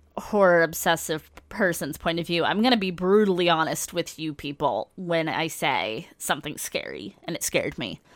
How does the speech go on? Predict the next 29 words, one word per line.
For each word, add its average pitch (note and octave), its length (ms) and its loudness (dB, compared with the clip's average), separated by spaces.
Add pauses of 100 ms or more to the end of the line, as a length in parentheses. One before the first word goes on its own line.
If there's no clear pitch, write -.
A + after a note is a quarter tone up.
(180)
'cause G3+ 140 -4
it - 20 0
takes F#3+ 180 0
a E3+ 40 -2
lot C3+ 160 -2
to - 60 -10
scare - 220 -8
me. - 200 -12 (840)
The A3 320 -4
other F4 240 8 (140)
thing, G3 560 2 (420)
uh, G#3 380 10
that G#3+ 160 0
was G#3 120 0
kinda A3 280 2
similar G3 560 2
for G3 200 -2
me, F#3 540 0
so - 220 0
recommend, F#3 920 2
or E3 420 4
if D#3+ 200 -4
you've E3+ 180 -10
read D#3 200 -4
it, E3+ 180 -4
you F3+ 140 -10
might E3+ 340 -8
be D#3+ 120 -8
familiar, D3+ 580 -8